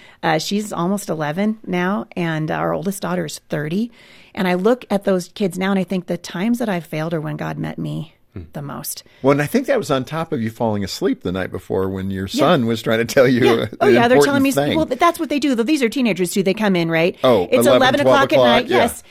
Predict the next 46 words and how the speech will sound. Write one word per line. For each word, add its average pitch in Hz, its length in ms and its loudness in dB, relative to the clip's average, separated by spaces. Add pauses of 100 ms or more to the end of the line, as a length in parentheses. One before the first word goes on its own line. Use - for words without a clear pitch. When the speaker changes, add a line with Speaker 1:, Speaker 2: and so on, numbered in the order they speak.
(240)
Speaker 1:
And 247 240 0
you're 285 140 0
trying 285 260 0
to 247 80 2
prop 240 300 0
your 208 100 0
eyes 202 220 2
open. 208 280 0
I 202 100 2
remember 214 260 0
one 190 160 0
time 208 160 0
in 180 100 0
particular, 175 400 -2
my, 156 320 -2
my 165 140 0
son 175 180 -4
came 165 200 -2
and 156 100 -2
sat 165 140 0
down 156 140 0
on 151 100 -4
the 151 60 -4
bed. 151 260 -2 (440)
And 165 300 0
th-, 202 160 -2
they 202 120 4
do 220 120 2
this 190 160 -2
every 160 180 0
night. 143 180 -4
They 196 100 4
still 170 220 -2
do 135 100 0
it - 100 -4
'cause 170 120 -2
we've 190 140 0
got 220 120 2
a 170 40 -2
couple 170 220 -2
of 160 80 -2
teenagers 151 340 -4
still 147 160 -2
left 143 220 -4
at 135 80 -4
home. 147 320 -4